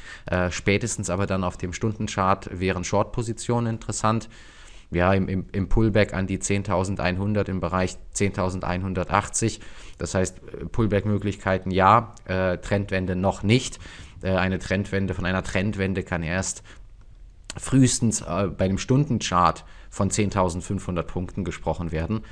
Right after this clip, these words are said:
Ähm, aktuell sind wir aber überverkauft. Das heißt, wenn wir uns den, äh, S and P mal angucken, äh, wirkliche Long-Positionierungen wären da momentan oder sind da aus meiner Sicht momentan nicht förderlich.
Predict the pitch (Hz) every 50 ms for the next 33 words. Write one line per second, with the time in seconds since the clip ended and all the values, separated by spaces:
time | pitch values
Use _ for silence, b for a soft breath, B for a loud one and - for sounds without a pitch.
0 | B B B B B B - 87 90 90 90 92 - 95 98 - - - 101 98
1 | 98 92 95 90 - 92 90 82 95 90 95 104 101 95 85 - - 104 107 113
2 | - - 113 110 110 113 - - - - - 92 - - - 95 92 - - -
3 | 92 92 87 87 87 80 82 87 82 - - - - 87 85 85 80 82 82 78
4 | 73 B B B B B B B - - - 82 - - 98 - - 104 95 -
5 | 107 110 104 104 98 98 92 98 98 - - 98 95 101 95 - B B B B
6 | B B B - 82 87 82 98 98 - 104 87 95 90 82 85 104 120 - -
7 | 113 104 - 107 - - - 101 98 95 98 101 98 98 98 95 95 90 90 87
8 | 80 73 76 87 90 95 95 92 85 87 87 87 87 85 90 90 87 85 - -
9 | 78 76 80 - 85 82 82 - 104 101 - 98 80 82 - - 73 82 92 92
10 | - - 90 82 - - 82 85 85 85 78 - 80 78 76 78 76 - - 85
11 | 90 92 107 101 98 98 - -